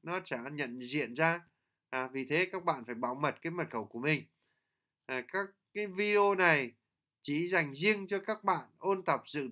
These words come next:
tuyển công chức cấp xã. Để các bạn nghe video này,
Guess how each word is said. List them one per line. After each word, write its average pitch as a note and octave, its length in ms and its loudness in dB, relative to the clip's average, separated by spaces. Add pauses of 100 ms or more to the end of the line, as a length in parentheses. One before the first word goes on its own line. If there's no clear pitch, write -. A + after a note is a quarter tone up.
tuyển G#2+ 340 -6
công F#3+ 240 2
chức A#3+ 220 -4
cấp A#3 140 -4
xã. F#3 380 4 (760)
Để A#2+ 140 -4
các F3 180 -6
bạn C#3 280 0
nghe E3 140 -2
video E3+ 280 -2
này, D3+ 280 2